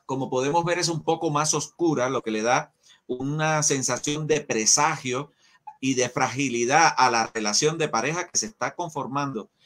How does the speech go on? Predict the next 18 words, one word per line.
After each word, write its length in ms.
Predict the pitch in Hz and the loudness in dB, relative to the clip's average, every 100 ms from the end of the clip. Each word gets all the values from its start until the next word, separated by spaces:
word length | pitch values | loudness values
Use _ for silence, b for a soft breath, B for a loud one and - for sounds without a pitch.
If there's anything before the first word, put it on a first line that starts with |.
| b - | b -2
en 180 | 123 | 0
este 220 | 147 160 190 | 0 -2 -4
momento, 520 | 190 156 139 151 156 b b b | -2 -2 -2 -4 -6 b b b
que 160 | 160 | 0
luego, 480 | 180 220 214 165 185 _ _ _ | 4 4 4 0 -4 _ _ _
cuando 360 | 135 135 127 120 | -2 0 0 0
la, 300 | 117 - - - | 0 0 -4 -8
la, 300 | 117 113 104 | -2 0 -2
la 140 | 104 - | -6 -2
atamos 600 | 123 120 170 190 151 - | 0 4 4 4 2 2
cronológicamente 1080 | - 139 127 123 135 180 208 208 180 185 196 | 2 0 0 2 2 2 2 -2 -2 -6 -6
el 100 | 175 | -4
filme, 460 | 190 175 147 151 _ | -4 -2 -4 -8 _
pues 280 | 135 - - | -8 -6 -6
nos 220 | 120 117 | -8 -4
encontramos 760 | 156 165 180 160 151 123 139 - b b b | -6 -8 -8 -2 -2 -2 -8 -12 b b b
con 300 | - 151 160 | -4 -2 -2
que 320 | 151 - 143 | -6 -6 -8